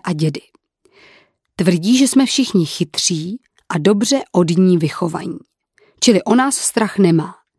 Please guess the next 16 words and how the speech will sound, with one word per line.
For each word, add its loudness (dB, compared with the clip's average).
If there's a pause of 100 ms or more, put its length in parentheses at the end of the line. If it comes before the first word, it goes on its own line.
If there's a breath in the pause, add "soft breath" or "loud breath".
(840)
Takže 2
se 2
nemusíte 2
bát -2
sdělit 0
jí -2
detaily. -6 (580)
Čína, 0
severní 2
pól, -2 (160)
Kanada, 2
Vietnam, 0 (420 soft breath)
absolutně 0
nic 0
ji 2
nerozhodí. -4